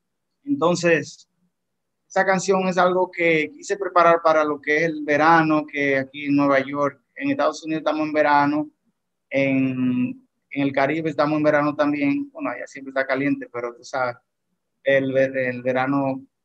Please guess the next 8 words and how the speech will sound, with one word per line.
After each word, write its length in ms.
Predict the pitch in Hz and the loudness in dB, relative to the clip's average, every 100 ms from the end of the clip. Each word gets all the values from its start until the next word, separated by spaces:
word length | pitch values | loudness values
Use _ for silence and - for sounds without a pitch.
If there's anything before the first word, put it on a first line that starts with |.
| _ _ _ _ _ | _ _ _ _ _
preci-, 460 | 139 - - - 269 _ _ _ _ _ _ _ _ _ - | -12 -12 -16 -18 -20 _ _ _ _ _ _ _ _ _ -20
hoy 140 | 143 - | -16 -12
estamos, 640 | 139 135 143 156 151 - | -10 -8 -6 -6 -10 -14
precisamente 580 | 143 135 190 196 196 180 | -14 -6 -2 -2 4 4
hoy 160 | 190 | 4
entra 220 | 180 185 | 2 0
el 80 | 170 | 0
verano, 480 | 156 160 165 131 | 2 6 6 4